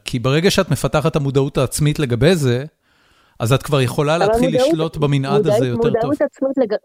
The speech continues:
Speaker 2: מודעות עצמית לגבי זה תמיד הייתה. אני
Speaker 1: את חושבת
Speaker 2: תמיד אצל
Speaker 1: שהיינו,
Speaker 2: פסיכולוגים
Speaker 1: היינו
Speaker 2: ותמיד
Speaker 1: יכולים לנהל את אותה שיחה לפני שלוש, ארבע שנים? אני ממש בספק.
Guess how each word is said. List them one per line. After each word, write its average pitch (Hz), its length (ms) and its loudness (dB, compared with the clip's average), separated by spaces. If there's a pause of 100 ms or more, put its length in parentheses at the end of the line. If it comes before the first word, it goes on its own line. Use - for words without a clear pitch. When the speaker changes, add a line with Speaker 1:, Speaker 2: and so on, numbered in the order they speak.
(260)
Speaker 2:
מודעות 180 400 0
עצמית 208 240 0
לגבי 170 320 0
זה 165 80 -6
תמיד 156 260 -4
הייתה. 156 220 -2 (1000)
אני 165 800 0 (180)
Speaker 1:
את - 100 -6
חושבת 165 260 -2
Speaker 2:
תמיד 175 100 2
אצל 180 280 0
Speaker 1:
שהיינו, 165 300 0
Speaker 2:
פסיכולוגים 208 280 0
Speaker 1:
היינו 160 160 2
Speaker 2:
ותמיד 170 100 0
Speaker 1:
יכולים 156 280 2
לנהל 147 360 2
את 143 100 -2
אותה 139 200 0
שיחה - 320 0
לפני 131 240 -2
שלוש, 139 360 0
ארבע 135 180 2
שנים? 160 320 -2 (800)
אני 127 120 0
ממש 131 300 2
בספק. - 520 -6